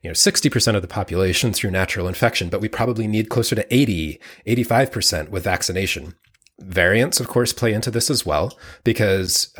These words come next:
without the variants, that threshold would probably have been closer to seventy, seventy-five, but the variants are more infectious. That increases the number of people who need to be exposed or vaccinated in order to develop that amount of protection. And last, I think that,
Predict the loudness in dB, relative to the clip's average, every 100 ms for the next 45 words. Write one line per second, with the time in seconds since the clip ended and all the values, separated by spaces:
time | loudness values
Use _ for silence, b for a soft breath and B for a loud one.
0 | -4 0 2 2 0 0 0 0 -2 -2
1 | -2 -2 -4 -4 -8 -4 -2 -2 -2 -2
2 | -2 -6 -6 -8 -4 -2 -2 -4 -2 -2
3 | -2 -6 0 4 4 2 -2 -8 -2 0
4 | 2 0 -2 -4 -4 -6 -2 0 2 2
5 | 2 2 2 -2 0 0 2 2 2 0
6 | 0 0 0 0 -2 0 0 0 -2 -2
7 | -2 0 2 4 2 2 -2 -2 0 0
8 | -2 B B B 0 0 0 0 -2 -4
9 | -4 -2 -4 -4 -6 0 2 2 -2 -4
10 | -6 -8 -12 -10 -8 -6 -8 -12 _ B
11 | B B B B B 0 0 2 4 4
12 | 2 2 2 2 2 2